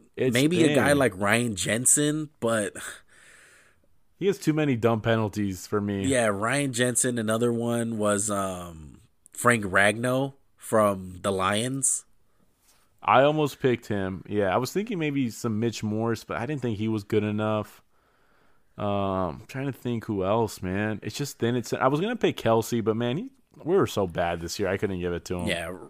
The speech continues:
Speaker 1: And he was playing hurt the whole
Speaker 2: Yeah,
Speaker 1: year.
Speaker 2: Rodney Hudson, one of the best communicators I've seen at center, next to probably, like, Alex Mack,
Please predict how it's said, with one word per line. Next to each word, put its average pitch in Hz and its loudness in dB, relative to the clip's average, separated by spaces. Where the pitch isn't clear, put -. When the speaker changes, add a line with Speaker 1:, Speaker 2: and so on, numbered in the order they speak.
Speaker 1:
And 113 0
he 131 4
was 135 2
playing 120 -2
hurt 95 0
the 95 -2
whole 92 2
Speaker 2:
Yeah, 95 0
Speaker 1:
year. 95 0
Speaker 2:
Rodney 127 0
Hudson, 101 -2
one 113 -6
of 110 -4
the 98 -4
best 92 2
communicators 90 -6
I've 85 -4
seen 90 0
at 85 -2
center, 85 -4
next 113 4
to 92 0
probably, 92 2
like, 87 -4
Alex 87 0
Mack, 87 -4